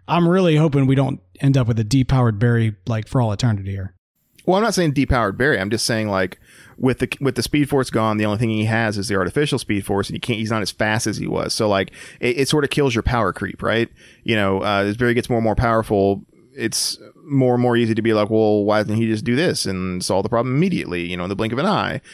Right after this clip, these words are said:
Speaker 2: Whereas if there's just the, uh, the artificial Speed Force, they can be like, you know, "Oh, well, Barry can't run that fast because the artificial Speed Force won't allow him to do so." And so, you know, it, it creates, it creates a speed barrier, um,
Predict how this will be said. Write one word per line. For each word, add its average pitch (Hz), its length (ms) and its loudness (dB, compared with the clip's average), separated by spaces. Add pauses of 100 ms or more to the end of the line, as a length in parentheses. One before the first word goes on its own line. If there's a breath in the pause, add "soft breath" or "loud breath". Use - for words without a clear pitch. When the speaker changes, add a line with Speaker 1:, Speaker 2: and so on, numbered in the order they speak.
(280 loud breath)
Speaker 2:
Whereas 117 440 2
if 113 160 -2
there's 110 260 0
just 131 360 -2
the, 104 420 0
uh, 98 540 0
the 113 120 0
artificial 143 360 0
Speed 113 240 -2
Force, 107 200 0
they 107 100 0
can 107 120 -4
be 107 80 0
like, 98 220 -2
you 107 60 -4
know, 92 340 -2
"Oh, 160 180 2
well, 107 180 0
Barry 127 300 0
can't 170 300 -2
run 113 140 -2
that 90 200 -4
fast 92 280 -2
because 113 280 -2
the 110 80 -2
artificial 104 360 -4
Speed 139 220 -2
Force 92 200 -6
won't 98 180 -6
allow 98 180 -2
him 92 80 -4
to 95 60 -4
do 131 180 0
so." - 220 -4
And 76 100 -12
so, 110 140 -2
you 104 160 -2
know, 98 80 -2
it, 113 240 -4
it 120 80 -6
creates, 143 380 -2
it 135 100 0
creates 147 260 0
a - 40 -4
speed 185 260 -4
barrier, 85 400 -2 (480 loud breath)
um, 95 440 -2